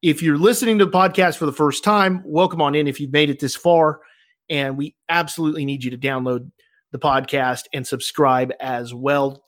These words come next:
Continue listening week in, week out. We appreciate all of you who do that,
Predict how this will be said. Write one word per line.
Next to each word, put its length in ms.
Continue 500
listening 540
week 260
in, 140
week 180
out. 240
We 80
appreciate 560
all 240
of 80
you 140
who 100
do 160
that, 280